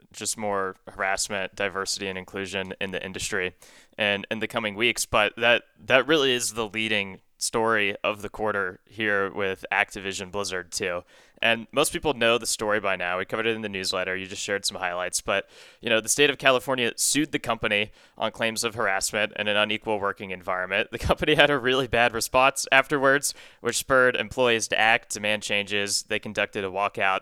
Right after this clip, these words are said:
And we're now starting to see those changes. And that conversation is really what, what dominated this past quarter. The first real slide in the investor presentation deck was about what actions the company is taking, and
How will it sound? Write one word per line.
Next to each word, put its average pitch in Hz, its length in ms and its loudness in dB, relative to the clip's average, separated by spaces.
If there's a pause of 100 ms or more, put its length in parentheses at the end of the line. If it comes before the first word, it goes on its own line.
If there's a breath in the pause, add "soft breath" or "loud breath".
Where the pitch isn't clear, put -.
(140)
And 117 140 0
we're 123 120 4
now 147 160 6
starting 127 480 0
to - 120 -6
see 117 240 -2
those 131 240 0
changes. 147 520 -2 (380 soft breath)
And 120 160 2
that 127 280 4
conversation 120 760 0
is 98 180 -2
really 135 380 2
what, 107 220 0 (240)
what 113 260 -4
dominated 101 760 0 (440 soft breath)
this 101 400 -2 (100)
past 101 340 -2
quarter. 92 440 -4 (340 soft breath)
The 123 120 0
first - 560 2 (340)
real 123 200 4
slide 120 520 4
in 117 100 -2
the 113 60 2
investor 110 520 0 (340)
presentation 117 640 0
deck 127 280 4
was 117 160 -2
about 107 280 2
what 104 140 2
actions 110 440 2
the 110 80 -6
company 113 360 -4
is 98 140 0
taking, 139 460 -2 (440 loud breath)
and 113 280 0